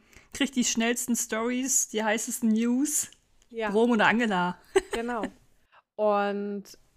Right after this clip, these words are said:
Speaker 2: Aragorn sagt dann ja auch den richtigen Namen von Brom.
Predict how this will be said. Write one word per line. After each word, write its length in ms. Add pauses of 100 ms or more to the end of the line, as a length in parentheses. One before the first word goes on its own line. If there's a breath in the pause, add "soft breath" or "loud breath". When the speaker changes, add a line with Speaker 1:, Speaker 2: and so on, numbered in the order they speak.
Speaker 2:
Aragorn 400
sagt 240
dann 140
ja 180
auch 460
den 240
richtigen 400
Namen 200
von 260
Brom. 300